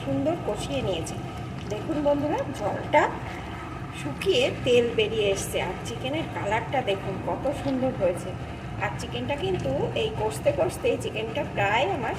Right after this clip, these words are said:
সিদ্ধ হয়ে গেছে। দেখুন বন্ধুরা, দেখলেই বুঝতে পারছেন চিকেনটা কত লোভনীয় হয়েছে। এখন আমি এর ভিতরে দিয়ে দেবো পরিমাণ মতো জল। খুব বেশি জল লাগবে না, কারণ চিকেন তো কষতে কষতেই অর্ধেক সিদ্ধ হয়ে গেছে।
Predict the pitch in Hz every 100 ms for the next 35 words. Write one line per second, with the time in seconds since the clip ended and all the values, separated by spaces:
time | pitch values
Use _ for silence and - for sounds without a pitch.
0 | - 247 - 240 233 196 180 175 - -
1 | - - - - 202 202 254 214 202 190
2 | 190 - - - - - - - - -
3 | - 196 247 247 233 247 - 262 269 254
4 | 233 285 392 - 208 220 254 - 202 208
5 | - 294 349 285 220 269 277 285 240 180
6 | - 196 185 - - - - - 190 -
7 | 302 359 294 233 254 196 269 277 320 254
8 | 226 233 262 302 226 233 - 220 233 269
9 | 311 359 480 403 - 165 175 - - -
10 | - - - - 370 370 359 370 359 359
11 | 359 294 226 - 254 440 - - 202 254
12 | - 226 233 262 466 - 196 - 214 233
13 | 240 320 359 311 - 370 - 370 - 466
14 | 587 698 -